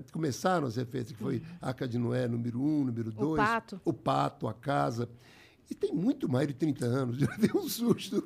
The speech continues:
Speaker 1: Falei,
Speaker 3: não parece que tem
Speaker 1: "Não."
Speaker 3: trinta anos.
Speaker 1: Falei, "Há trinta anos ela ensina com minha
Speaker 3: <laughs>
Speaker 1: música e, poxa,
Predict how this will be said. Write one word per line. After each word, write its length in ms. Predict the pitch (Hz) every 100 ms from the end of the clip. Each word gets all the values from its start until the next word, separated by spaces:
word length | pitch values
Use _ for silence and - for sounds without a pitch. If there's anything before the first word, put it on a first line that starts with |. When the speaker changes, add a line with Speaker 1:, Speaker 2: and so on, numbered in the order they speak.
| 285
Speaker 1:
Falei, 60 | 330
Speaker 3:
não 100 | 320
parece 460 | 339 220 330 262
que 80 | 226
tem 120 | 294
Speaker 1:
"Não." 120 | 214
Speaker 3:
trinta 180 | 247 226
anos. 300 | 175 180 180 -
Speaker 1:
Falei, 220 | 196 175
"Há 40 |
trinta 420 | - 262 370 -
anos 280 | 135 214 339
ela 140 | 202 190
ensina 380 | 131 240 262
com 80 | -
minha 200 | 254 160
Speaker 3:
<laughs> 40 | -
Speaker 1:
música 360 | 190 247 214
e, 100 | 185
poxa, 480 | - - 370 - 165